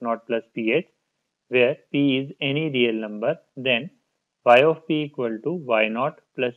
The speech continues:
p delta y naught plus p into p minus one by factorial two delta square y naught plus p into p minus one into p minus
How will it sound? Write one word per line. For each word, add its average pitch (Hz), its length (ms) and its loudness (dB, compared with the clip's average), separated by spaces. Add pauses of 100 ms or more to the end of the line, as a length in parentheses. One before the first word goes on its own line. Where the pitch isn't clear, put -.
p 143 180 -2
delta 107 420 -2
y 107 180 0
naught 123 260 -6 (520)
plus 123 220 0 (280)
p 160 240 2
into 139 320 -2
p 139 180 -6
minus 123 400 -10
one 123 240 -8
by 120 160 0
factorial 117 560 -4
two 180 180 -4
delta 107 440 -4
square 110 200 -2
y 110 180 2
naught 127 260 -6 (680)
plus 131 220 4 (180)
p 151 200 -2
into 143 260 -4
p 131 160 -8
minus 120 420 -8
one 139 220 -6
into 123 260 -6
p 123 200 -6
minus 113 360 -10